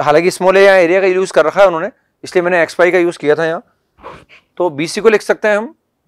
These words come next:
this is, uh, B C upon, uh, sine C, B C upon sine है, तो, uh, टू की जगह टू रहेगा, और वो लिख सकते हैं बीसी को बोलते हैं ना अपन, A upon A is equal to two R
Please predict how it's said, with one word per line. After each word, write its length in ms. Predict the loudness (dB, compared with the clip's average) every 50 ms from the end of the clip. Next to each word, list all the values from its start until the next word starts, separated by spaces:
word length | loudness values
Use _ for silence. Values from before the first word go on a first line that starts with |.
| -12
this 160 | -10 -6 -2 -2
is, 180 | -2 -2 -2 -8 -16 -20 _ _ _ _ _ _ _ _ _ _ _ _ -4
uh, 300 | 0 2 2 4 2 2 0
B 160 | -2 -6 -8
C 180 | -6 -2 0 0 0
upon, 260 | 2 2 0 0 -2 _ _ _ _ _ _ _ _ _ _ _ _ _ -2
uh, 200 | 0 0 0 0 0
sine 200 | 0 0 0 -2 -4
C, 160 | -8 -10 -10 -10 -12 _ _ _ _ _ _ _ _ _ _ _ _ _ _ _ _ _ _ _ _ _ _ _ _ _ _ _ _ _ _ _ _ _ _ _ _ _ _ _ _ _ _ _ -10
B 140 | -8 -8 -4 -2
C 120 | -2 0
upon 240 | 0 0 -2 -2 0 -2
sine 200 | -2 -2 -2 -6
है, 120 | -10 -16 _ _ _ _ _ _ _ _ _ _ _ _ _ _ _ _ _ _ _ _ _ -2
तो, 540 | 0 2 2 2 2 0 -4 -8 -14 _ _ _ _ _ _ _ _ _ _ _ _ _ _ _ _ _ _ _ _ -10
uh, 260 | -6 -4 -2 -2 -4 -6 -8 -14 -16 _ -10
टू 80 | -8
की 100 | -4 0
जगह 160 | 0 2 2 2
टू 160 | 2 2 2
रहेगा, 340 | 4 4 4 2 0 -2 -4 _ _ _ _ _ _ _ _ _ _ _ _ -20 -20 _ _ _ _
और 120 | 0 0 0
वो 80 | 0
लिख 100 | -2 -6
सकते 260 | -4 -6 -6 -4 -2 -2
हैं 100 | -2 -4
बीसी 220 | -4 -6 -2 2
को 120 | 4 4
बोलते 200 | 4 2 0 0
हैं 80 | 0 2
ना 80 | 2 2
अपन, 60 | 2
A 180 | 2 2 2
upon 260 | 2 2 0 -2 -2 -2
A 240 | -2 0 0 0
is 80 | 0 0
equal 160 | -2 -4 -4
to 60 | -2 0
two 80 | 4 4
R 80 | 4